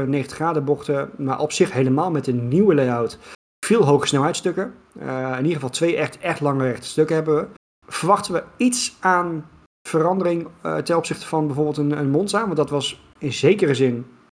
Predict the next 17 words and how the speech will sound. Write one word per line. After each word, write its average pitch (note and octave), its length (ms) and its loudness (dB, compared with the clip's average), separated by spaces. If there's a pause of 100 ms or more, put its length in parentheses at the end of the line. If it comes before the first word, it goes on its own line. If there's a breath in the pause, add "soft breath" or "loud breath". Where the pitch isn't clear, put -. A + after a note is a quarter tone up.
(120)
nou, A2 180 -8
vergelijkbaar C#3 400 -4
is B2+ 60 -6
een - 60 -10
groot C3 180 -2
woord, D3 220 0
maar C3 200 0
ook D3+ 240 0 (160)
lange D3+ 260 0
rechte C#3 160 -4
stukken, D3 320 0
krappe D3 260 0
bochten, C#3 320 -4
et B2+ 80 -8
cetera, C3+ 180 -4
et A#2+ 80 -10
cetera. F#3+ 360 -4